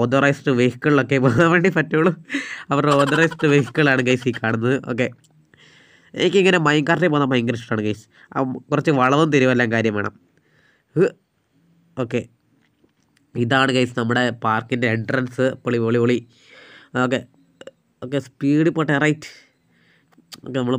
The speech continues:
പാർക്കിലോട്ട് കടന്നുകൊണ്ടിരിക്കുകയാണ് ഗൈസ്. അപ്പുറത്തെ സുന്ദരമായ പാർക്കാണ് ഗൈസ്, നല്ല സുന്ദരമായ പാർക്കാണ്.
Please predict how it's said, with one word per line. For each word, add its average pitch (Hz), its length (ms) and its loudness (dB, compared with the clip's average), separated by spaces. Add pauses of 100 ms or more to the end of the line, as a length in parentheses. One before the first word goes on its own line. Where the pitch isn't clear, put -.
പാർക്കിലോട്ട് 123 480 -2
കടന്നുകൊണ്ടിരിക്കുകയാണ് 123 880 -2
ഗൈസ്. 135 220 -2 (760)
അപ്പുറത്തെ 127 360 -6
സുന്ദരമായ 135 560 -2 (100)
പാർക്കാണ് 110 380 -4
ഗൈസ്, 117 200 -8 (140)
നല്ല 120 220 -4
സുന്ദരമായ 120 440 -6 (120)
പാർക്കാണ്. 110 440 -6